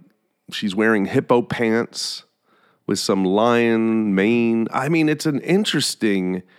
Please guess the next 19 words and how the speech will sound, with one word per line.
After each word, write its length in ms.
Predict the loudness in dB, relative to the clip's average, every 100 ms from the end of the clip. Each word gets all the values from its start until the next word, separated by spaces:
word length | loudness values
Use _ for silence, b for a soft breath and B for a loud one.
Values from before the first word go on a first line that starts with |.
| b b b b -10
uh, 320 | -6 -6 -6 -2
image. 340 | 2 2 0
So 140 | 0 0
why, 400 | 2 2 2 0
why 760 | 0 2 2 2 0 -4 -8 -12 -20 -4
are 220 | 0 2 2
there 260 | 2 0
these 340 | -2 -4 -4 -6
three 380 | -4 -2 0
images? 420 | 0 -2 -2 -4 0
Why 260 | 0 2
is 200 | 0 -2
a 80 | -4
crocodile 1000 | -8 -6 -2 -2 0 -2 2 2 2 0
not 240 | 2 2 2
enough 500 | 0 0 -2 -10 _ _
to 100 | -8
frighten 460 | -2 -2 -2 -4 -6
people? 420 | -6 -8 -12